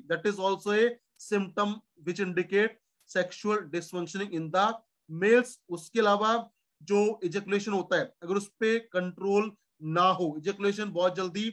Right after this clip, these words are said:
हो जाए तो वो भी एक है dysfunctioning in the male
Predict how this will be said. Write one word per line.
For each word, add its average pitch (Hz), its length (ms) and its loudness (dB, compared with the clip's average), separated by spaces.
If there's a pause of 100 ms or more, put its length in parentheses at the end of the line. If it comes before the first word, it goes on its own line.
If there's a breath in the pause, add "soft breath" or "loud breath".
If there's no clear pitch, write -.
(360)
हो 190 160 0
जाए 190 200 4
तो 170 360 -8
वो 180 160 -4
भी 202 140 -4
एक 175 340 -6
है 220 260 2 (560)
dysfunctioning 175 840 -4 (140)
in 156 160 -4
the 165 160 2 (420)
male 185 320 0